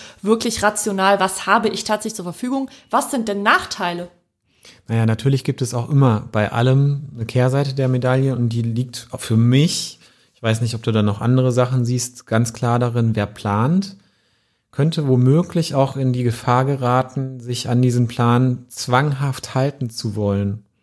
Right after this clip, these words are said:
Speaker 2: obwohl er vielleicht gar nicht damit abgestimmt ist, was ich wirklich will.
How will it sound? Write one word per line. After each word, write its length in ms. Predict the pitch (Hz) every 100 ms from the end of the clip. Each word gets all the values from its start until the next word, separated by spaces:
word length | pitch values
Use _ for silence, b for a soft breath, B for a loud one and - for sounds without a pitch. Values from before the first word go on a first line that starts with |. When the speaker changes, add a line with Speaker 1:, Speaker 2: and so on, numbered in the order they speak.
| _ _ -
Speaker 2:
obwohl 260 | 107 120 135
er 60 |
vielleicht 320 | 131 123 117 -
gar 200 | 117 131
nicht 360 | 147 - - - _ _ _ _ _ _
damit 300 | - 123 135
abgestimmt 580 | 135 131 143 - 139 131
ist, 160 | 135 -
was 160 | 117
ich 300 | 117 - 117
wirklich 560 | 135 147 143 131 - 127
will. 340 | 156 127 104